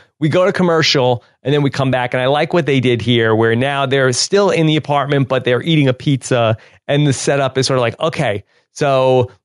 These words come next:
go over it for me one more time." Like, it's like, okay, they've been talking about this for, like, a good hour or so. They had time to get the pizza,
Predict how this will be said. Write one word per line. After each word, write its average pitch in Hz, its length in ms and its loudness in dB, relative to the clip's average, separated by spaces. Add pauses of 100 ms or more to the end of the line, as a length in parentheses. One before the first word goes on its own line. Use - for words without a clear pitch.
(140)
go 170 220 2
over 214 260 2
it - 200 -4
for 196 140 -2
me 190 180 4
one 156 300 2
more 175 220 2
time." 107 520 -2
Like, 120 160 0
it's 127 120 -2
like, 123 140 0
okay, 127 200 0
they've 113 160 2
been 127 100 0
talking 143 380 -2
about 127 220 -2
this - 180 0
for, 123 180 -2
like, 117 220 0
a 120 60 0
good 127 180 0
hour 117 400 0
or 113 80 2
so. 117 220 0
They 110 100 0
had 113 160 0
time 131 340 -2
to 131 80 -2
get 120 220 -2
the 113 60 -4
pizza, 110 560 -2